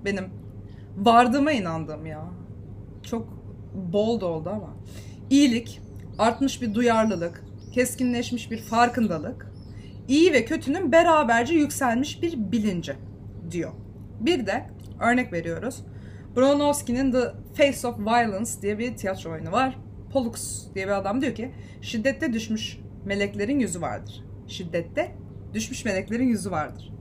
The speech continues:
diyor. Oyunda Castra diye bir karakterin şunu demesiyle bitiyor. "Şiddeti yüzünden insanı bağışla. Çünkü şiddette insanın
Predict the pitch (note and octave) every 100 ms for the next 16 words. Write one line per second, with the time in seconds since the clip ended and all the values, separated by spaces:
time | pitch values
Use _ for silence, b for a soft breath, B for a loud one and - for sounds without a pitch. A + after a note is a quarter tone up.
0 | D#3+ F3 F#3+ D#4 B B B - G#3+ B3+
1 | C4 C4+ D4 C4 B3+ - G#3 F3 - F3
2 | E3 D3+ - F#3+ F3 F3 A3+ D4+ - G#3+
3 | G#3+ E3 D3+ D#3 D3+ - A#3+ D#4+ B B
4 | B - - G#3+ C4 - F#4+ A#3 A3 F#3+
5 | F3+ F#3 F#3+ - C#4+ A3+ F3 E3 E3 -
6 | E4 G4 - - - - - B3+ A#3+ D4
7 | F4 - - - A#3 G3 F#3 - D#4 -
8 | A3 G#3+ - B3+